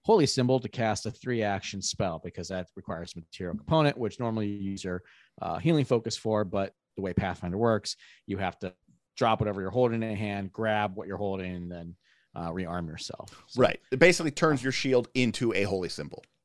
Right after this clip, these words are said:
Speaker 1: Correct. So
Speaker 2: Yep.
Speaker 1: now I could do things like a three action heal without spending two rounds to, to do that.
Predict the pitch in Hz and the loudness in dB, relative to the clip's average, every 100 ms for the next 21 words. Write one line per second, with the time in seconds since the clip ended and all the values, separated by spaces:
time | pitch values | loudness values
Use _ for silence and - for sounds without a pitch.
0 | _ - - 104 76 - - 110 107 104 | _ 0 2 2 0 -6 -2 0 2 2
1 | 101 101 107 101 98 98 90 90 95 - | 0 -2 -4 -4 -2 -4 -4 -8 -8 -6
2 | 101 95 90 - 98 120 110 101 98 - | -2 -2 -2 -4 0 2 2 0 -2 -16
3 | - _ 98 95 92 - 107 95 95 - | -20 _ 0 2 0 2 2 2 -2 -4
4 | 98 95 92 87 - _ _ - - 95 | -4 -2 -4 -4 -8 _ _ -12 -12 -12
5 | _ - 82 80 64 | _ -12 -8 -8 -10